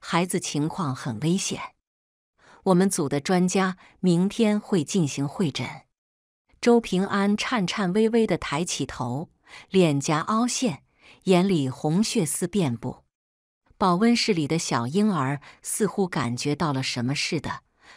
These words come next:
动了动小胳膊小腿。宁宁一下瘫坐在了地上，面如死灰。我没有想到，在看到周平安，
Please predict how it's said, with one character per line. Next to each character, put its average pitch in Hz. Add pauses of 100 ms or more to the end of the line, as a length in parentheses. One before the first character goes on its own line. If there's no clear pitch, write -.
(120)
动 254
了 185
动 214
小 131
胳 220
膊 214
小 165
腿。 - (720)
宁 196
宁 220
一 175
下 202
瘫 214
坐 208
在 170
了 143
地 151
上， 123 (320)
面 190
如 143
死 139
灰。 160 (800)
我 196
没 208
有 254
想 123
到， 127 (340)
在 170
看 160
到 135
周 175
平 170
安， 180